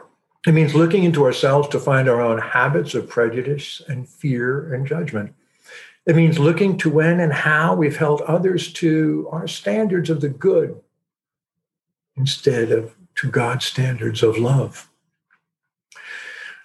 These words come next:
Now, that's not easy in today's world where we're fed a constant diet of anger and hatred,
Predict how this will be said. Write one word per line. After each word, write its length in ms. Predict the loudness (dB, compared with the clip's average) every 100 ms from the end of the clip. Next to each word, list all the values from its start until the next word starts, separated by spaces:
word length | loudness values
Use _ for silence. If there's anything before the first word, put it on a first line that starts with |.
| 0
Now, 120 | 2
that's 200 | 4 4
not 220 | 4 6
easy 320 | 4 2 0
in 80 | -4
today's 400 | -2 0 0 0
world 420 | 0 2 2 2
where 100 | 0
we're 140 | -2 -2
fed 280 | 0 0 0
a 100 | -2
constant 720 | -4 2 2 0 -4 -6 -4
diet 460 | -2 -2 -4 -4
of 200 | -8 -8
anger 420 | -6 -4 -4 -4
and 120 | -4 -6
hatred, 800 | -6 -6 -6 -10 -12 -12 -14